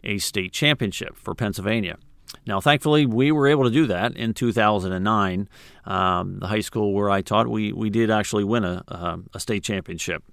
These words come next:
uh, that year. So everything fell into place. But pretty much every year that I coached, we would have that meeting, and very often, you know, win a league title, win a district title, and possibly win a state title. That was typically the goals that all the players basically had.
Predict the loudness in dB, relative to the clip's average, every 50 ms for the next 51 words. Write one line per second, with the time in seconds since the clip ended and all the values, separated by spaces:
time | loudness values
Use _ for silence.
0 | -20 -16 -12 -10 -8 -6 -6 -4 -6 -4 -4 -6 -6 -6 -6 -6 -4 -4 -2 -2
1 | -2 -2 -2 -2 -2 -2 -2 0 2 2 2 2 2 0 -2 -4 -2 0 0 0
2 | 0 -2 -8 -12 -14 -14 -18 -20 -20 -20 -20 -6 -2 -2 0 2 2 4 6 8
3 | 8 8 8 8 6 6 6 6 6 6 6 6 6 6 6 4 6 6 6 6
4 | 6 4 2 2 2 2 4 4 2 4 4 4 4 4 2 2 2 2 2 2
5 | 0 0 0 0 2 2 4 4 6 6 4 4 2 0 -2 -2 -2 -4 -10 -14
6 | _ -6 -2 -2 0 0 0 0 2 2 2 4 4 4 2 2 2 4 4 6
7 | 6 4 2 0 -2 -6 _ _ -2 -2 0 0 0 0 -2 -2 -2 -4 -2 2
8 | 4 4 4 4 4 2 0 0 -4 -10 -20 -20 -20 -20 -20 -20 -20 _ -4 -2
9 | 0 2 2 0 0 0 0 -2 -2 -2 -2 -2 -2 -2 -2 -4 -4 -6 -6 -6
10 | -6 -6 -6 -6 -6 -8 -6 -4 -2 -2 0 0 0 -2 -6 -8 -14 -20 _ _
11 | -4 -2 -2 -2 -4 -2 0 0 0 0 0 -2 -2 0 0 2 2 0 -2 -2
12 | -2 0 0 0 -2 -4 -4 -4 -4 -2 -4 -4 -4 -2 -2 0 0 0 -2 -4
13 | -6 -10 -12 -14 -20 -20 -20 -20 -20 -20 -20 -20 -20 -20 -20 -20 -4 0 0 0
14 | 0 -2 -6 -8 -6 -4 0 2 2 2 2 0